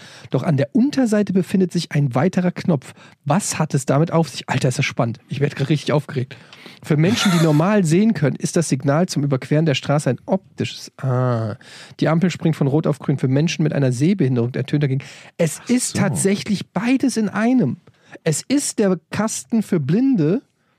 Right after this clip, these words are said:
Speaker 1: oder
Speaker 2: Ah.
Speaker 1: für Sehbehinderte und es ist das Anforderung, äh, Anf-, der Anforderungstaster. Und unter dem Anforderungstaster ist nochmal ein Knopf, den Blinde und Sehbehinderte drücken können, aber der,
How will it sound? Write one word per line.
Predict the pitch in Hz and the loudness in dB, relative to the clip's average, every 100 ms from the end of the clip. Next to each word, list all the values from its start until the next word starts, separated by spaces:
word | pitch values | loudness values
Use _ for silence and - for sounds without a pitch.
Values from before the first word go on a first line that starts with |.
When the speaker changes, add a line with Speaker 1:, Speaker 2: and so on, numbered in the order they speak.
| _ _ _ _ - | _ _ _ _ -2
Speaker 1:
oder | 165 165 | 0 2
Speaker 2:
Ah. | |
Speaker 1:
für | 160 | 0
Sehbehinderte | 139 254 190 139 143 139 127 156 196 - _ _ _ _ _ _ | 2 2 2 2 2 0 0 0 0 -2 _ _ _ _ _ _
und | - 285 370 - - _ _ _ _ _ | 0 0 0 -4 -16 _ _ _ _ _
es | 196 208 | -2 -2
ist | 208 | 0
das | 196 170 | 0 0
Anforderung, | 220 - 175 156 135 131 - | -2 0 2 2 2 -2 -6
äh, | - - | -12 -6
Anf-, | - 214 - | -2 -2 -2
der | 175 170 | -2 0
Anforderungstaster. | 190 196 147 123 - - 117 - 131 - - - | 2 2 0 0 -4 -4 -4 -4 -6 -6 -18 -4
Und | 147 - | -2 0
unter | 233 285 302 285 | 0 2 2 2
dem | 240 202 | 2 0
Anforderungstaster | 262 - 185 147 139 - 135 - - - | 0 0 2 2 -2 -2 -4 -2 -6 -2
ist | 233 - | -2 0
nochmal | 220 196 196 | 0 2 2
ein | 190 | 0
Knopf, | - 190 202 - - _ _ _ - | 0 -2 -2 -8 -20 _ _ _ 0
den | 165 175 202 - _ | 2 2 -2 -10 _
Blinde | 175 220 254 | 2 4 4
und | 156 180 | 2 2
Sehbehinderte | 214 208 185 196 185 170 160 | 2 2 4 4 4 2 0
drücken | 156 226 196 147 | -2 -2 -2 0
können, | 135 127 180 - - - _ | 0 0 -2 -6 -20 -20 _
aber | 160 185 175 | 0 2 2
der, | 175 | 0